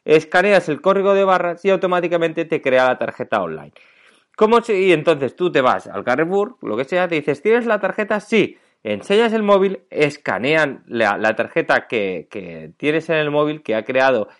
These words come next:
Stockart en el móvil y ya funciona correctamente. Con lo cual vas a tener todas las aplicaciones en una sola, en una sola aplicación. Entonces,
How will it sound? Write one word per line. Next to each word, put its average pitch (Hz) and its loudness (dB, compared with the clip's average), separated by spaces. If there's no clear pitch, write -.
Stockart 131 -2
en 156 0
el 170 2
móvil 156 -2
y 143 -2
ya 135 4
funciona 113 -6
correctamente. 107 -8
Con 196 2
lo 196 2
cual 170 2
vas 160 2
a 175 -2
tener 151 -2
todas 156 4
las 139 -2
aplicaciones 131 -4
en 117 -2
una 123 -4
sola, 107 -2
en 117 -4
una 127 -2
sola 127 -4
aplicación. 156 -2
Entonces, 170 2